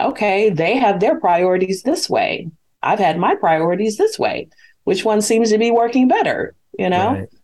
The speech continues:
Speaker 2: Right.
Speaker 1: You know, so it was, it was just very, um, eye-opening. I, I learned a lot. I grew a lot. I, I changed a lot, um, through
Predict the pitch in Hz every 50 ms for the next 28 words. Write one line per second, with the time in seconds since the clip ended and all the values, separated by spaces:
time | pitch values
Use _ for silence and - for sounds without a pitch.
0 | _ _ _ _ - 110 110 107 104 101 196 190 170 160 165 165 - 185 180 180
1 | 180 185 196 196 196 - 254 262 254 233 226 247 254 233 196 180 202 214 226 226
2 | 214 214 208 196 - - - 185 185 180 180 175 175 175 175 202 - - _ _
3 | - - 196 208 214 208 180 170 165 165 160 151 147 - 139 165 165 - - 170
4 | 170 170 170 170 170 180 185 185 180 175 165 165 160 160 160 160 151 143 139 151
5 | 151 160 160 160 160 156 156 151 147 147 147 151 147 147 - _ - 143 139 139
6 | 135 135 143 139 139 139 135 135 - - 165 160 165 165 165 160 160 151 147 143
7 | 139 139 139 135 139 143 - - _ - - - - - - - - _ _ _
8 | _ _ _ - 127 139 135 131 131 - - - - - - 160 160 160 156 151
9 | 151 147 143 147 160 170 190 -